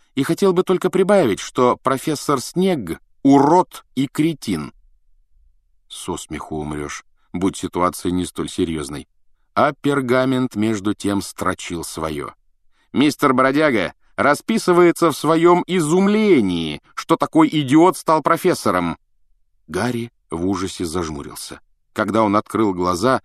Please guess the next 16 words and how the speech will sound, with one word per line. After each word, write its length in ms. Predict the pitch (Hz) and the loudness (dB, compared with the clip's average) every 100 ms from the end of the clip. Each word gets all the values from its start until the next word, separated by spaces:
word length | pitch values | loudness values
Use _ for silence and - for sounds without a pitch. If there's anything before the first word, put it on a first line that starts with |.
| _ | _
на 160 | 104 117 | 0 0
пергаменте 680 | - 113 117 135 123 95 90 | 2 0 2 2 0 -2 -4
появилась 640 | 107 107 104 123 113 - | 0 0 2 2 0 -2
еще 500 | 101 113 - - 147 | -2 -2 -2 -2 0
одна 280 | 127 95 95 | 0 0 -2
надпись. 540 | 95 87 - - - - _ _ _ _ _ | 0 -4 -8 -16 -16 -20 _ _ _ _ _
«Мистер 320 | 104 120 98 | 0 0 0
Хвост 440 | - 143 202 - - _ | 2 2 0 -4 -20 _
кланяется 580 | 294 330 240 120 - 110 | 4 6 4 2 0 -2
профессору 520 | 110 120 113 120 113 | -2 -2 -2 2 2
Снегу 440 | - 214 135 87 _ - | 2 -2 0 -2 _ -4
и 100 | 185 | 0
советует 560 | 226 254 240 202 175 | 2 4 4 4 2
ему, 340 | 175 202 233 208 | 2 4 6 4
чертовому 760 | - 196 147 - 156 156 156 | 2 2 2 0 0 2 2
неряхе, 540 | 160 180 147 - 104 | 4 4 2 2 -2